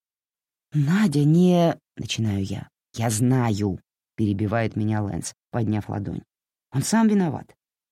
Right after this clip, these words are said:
Знаешь, в чем тут ирония? Потом он начал мне заливать про ответственность. Мол, пора уже, пора признавать свои ошибки. Повзрослей, стань мужиком, бла-бла-бла, ответственность". Лекси массирует его плечи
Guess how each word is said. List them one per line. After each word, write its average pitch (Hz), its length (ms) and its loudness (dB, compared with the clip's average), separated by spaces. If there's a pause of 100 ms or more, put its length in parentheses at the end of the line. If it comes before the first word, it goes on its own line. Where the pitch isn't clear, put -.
(140)
Знаешь, 262 280 2
в - 80 -12
чем 220 160 2
тут 165 200 -4
ирония? 113 420 -2 (640)
Потом 202 480 4
он 180 200 6
начал 196 320 0
мне 175 200 4
заливать 180 420 2
про 156 160 0
ответственность. 123 840 -4 (1040)
Мол, 143 320 4
пора 131 500 2
уже, 123 320 0
пора 147 420 2
признавать 170 520 0
свои 147 220 -2
ошибки. - 600 -6 (160)
Повзрослей, 123 800 0 (240)
стань 123 320 0
мужиком, 123 680 0 (120)
бла-бла-бла, 117 840 2
ответственность". 92 800 -4 (1080)
Лекси 147 420 0
массирует 123 600 0
его 113 180 -2
плечи 131 480 0